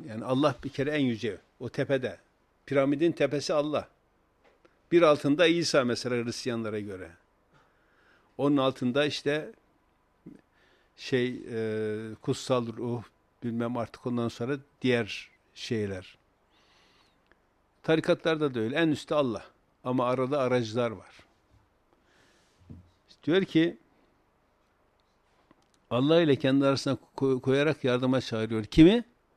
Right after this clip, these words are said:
Men. O kişiyi ki,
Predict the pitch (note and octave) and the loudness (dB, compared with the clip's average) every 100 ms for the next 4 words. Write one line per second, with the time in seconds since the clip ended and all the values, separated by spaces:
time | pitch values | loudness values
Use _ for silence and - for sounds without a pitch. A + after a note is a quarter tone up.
0 | _ _ _ _ _ _ _ _ _ _ | _ _ _ _ _ _ _ _ _ _
1 | _ - A2+ G#2 F2 F#2 - A#2 - A2 | _ -2 0 0 -6 -14 -10 -8 -8 -10
2 | - B2 F3 - A2 | -4 -2 -2 -4 -6